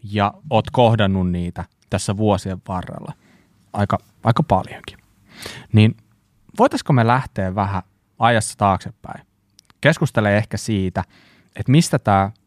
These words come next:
koko sun intohimo koko lajiin on peräisin, ja mitä vuosien varrelle on,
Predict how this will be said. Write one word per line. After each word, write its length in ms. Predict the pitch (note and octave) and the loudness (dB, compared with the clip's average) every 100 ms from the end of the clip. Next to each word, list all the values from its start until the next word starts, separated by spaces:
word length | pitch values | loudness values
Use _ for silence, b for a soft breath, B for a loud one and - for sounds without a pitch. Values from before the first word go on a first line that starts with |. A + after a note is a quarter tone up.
| _ _ _ _ _ _ | _ _ _ _ _ _
koko 240 | - A#2 A#2 | -2 0 0
sun 180 | A2 C3+ | 0 4
intohimo 540 | C#3+ D3 F#2+ G2+ F#2 | 4 4 0 -2 -4
koko 300 | - G#2+ G2+ | -6 -2 2
lajiin 520 | A#2+ A2+ G2 F2+ G2 - b b b b b | 4 2 -2 -6 -10 -18 b b b b b
on 180 | G2 F#2 | -6 -4
peräisin, 580 | - G#2+ G2+ G2+ - D3+ - _ _ _ _ _ _ | 2 2 2 -4 -12 -16 -18 _ _ _ _ _ _
ja 180 | G2+ F#2+ | -6 -4
mitä 300 | A2+ D#3+ D#3+ | 0 2 2
vuosien 480 | A#2+ A#2+ G#2+ G2 F#2 - _ - | 4 4 4 0 -2 -6 _ 0
varrelle 540 | G2+ F#2 F2+ - - | 2 2 -2 -12 -14
on, 180 | A2+ - | -16 -18